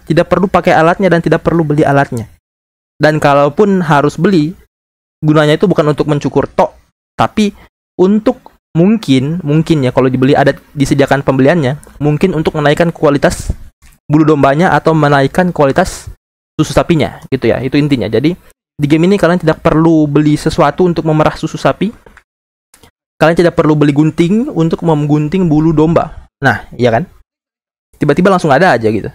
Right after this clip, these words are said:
Dan langsung dapat bulu dombanya gitu ya. Ya, gitu. Nah, ini juga satu yang sama komentari. Itu ada kuba-, ini kubangan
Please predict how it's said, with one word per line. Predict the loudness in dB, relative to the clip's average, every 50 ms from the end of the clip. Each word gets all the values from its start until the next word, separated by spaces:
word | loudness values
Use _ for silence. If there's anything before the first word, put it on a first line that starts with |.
| _ _ _
Dan | -2 -2 0 0 0
langsung | -2 0 0
dapat | -2 0 0 -2 -4 -4 _ _ _ _ _ _ _ _ _ _ -2 0
bulu | 0 2 2 2
dombanya | 2 0 0 0 -2 -2 -4
gitu | -2 0 0
ya. | 0 -2 -4 _ _ _ _ _ _ _ _ _ _ _ _ _ _ _ _ _ _ _ _ _ -6 -2
Ya, | -2 -2 -2 -2
gitu. | -4 -6 -4 -4 -6 -4 -2
Nah, | 0 0 2
ini | 2 2 2
juga | 2 2 2
satu | 2 0 2 0 0
yang | 0 0
sama | 0 0 0
komentari. | 0 0 2 2 2 0 0 -2 _ _ _ _ _ _ _ _ _ _ _
Itu | -2 -2 0 2 0 0 0 -2 _ _ _ _ _ _ _ _ -20 -20 _ _ _ _ _ _ _ _ _ _ _
ada | -2 0 0 0 0
kuba-, | 2 0 2 2 2
ini | 2 2 2
kubangan | 2 2 2 2